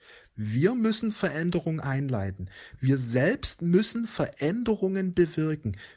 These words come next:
Wir müssen aktiv werden. Wir müssen vorwärts gehen. Wir müssen Ja sagen, dass wir es manifestieren.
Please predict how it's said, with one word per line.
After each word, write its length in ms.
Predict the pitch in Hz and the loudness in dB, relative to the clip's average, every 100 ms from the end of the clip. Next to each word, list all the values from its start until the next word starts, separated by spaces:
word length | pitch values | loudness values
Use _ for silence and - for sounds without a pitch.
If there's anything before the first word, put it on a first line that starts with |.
| - | -8
Wir 500 | 117 123 170 233 262 | -4 2 4 4 2
müssen 400 | 214 208 - 190 | 2 2 0 -2
aktiv 680 | 175 - - - 156 - 135 | -4 -6 -8 -4 -4 -4 -2
werden. 440 | 110 101 98 95 - - - | 0 -2 -6 -10 -14 -18 -8
Wir 420 | 117 139 214 254 | -2 2 2 2
müssen 420 | 208 208 - 208 | 0 0 0 -4
vorwärts 640 | - - 190 170 131 - | -4 0 2 2 -2 -4
gehen. 360 | 123 104 98 101 | -2 -2 -2 -2
Wir 180 | 135 214 | 0 2
müssen 320 | 214 202 190 | 0 0 0
Ja 360 | 151 147 156 185 | 2 2 4 2
sagen, 380 | 175 196 226 190 | 2 2 0 0
dass 360 | 147 113 117 | -2 -2 -2
wir 240 | 147 226 202 | 2 2 2
es 220 | 214 - | -2 0
manifestieren. 1080 | 180 175 180 175 170 - - - 135 104 | 0 2 0 0 -2 -2 -4 -2 -2 -2